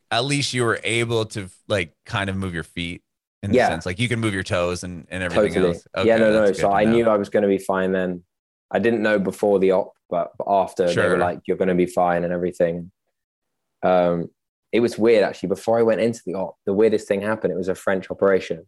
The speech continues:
Speaker 2: Like, um, it was in Grenoble. And, um, the guy, the, my surgeon, had recently operated on Michael Schumacher,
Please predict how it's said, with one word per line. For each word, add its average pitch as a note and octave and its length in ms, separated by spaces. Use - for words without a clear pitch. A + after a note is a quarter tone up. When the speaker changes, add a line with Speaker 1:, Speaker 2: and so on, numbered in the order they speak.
Speaker 2:
Like, E2+ 300
um, F2 260
it G2 80
was F2+ 160
in F2+ 120
Grenoble. F2+ 380
And, F2+ 280
um, E2+ 360
the F#2 100
guy, F2+ 600
the, G2+ 160
my F#2 180
surgeon, F#2+ 540
had F2+ 180
recently F#2 480
operated F#2 580
on F2 180
Michael F#2 320
Schumacher, F#2+ 640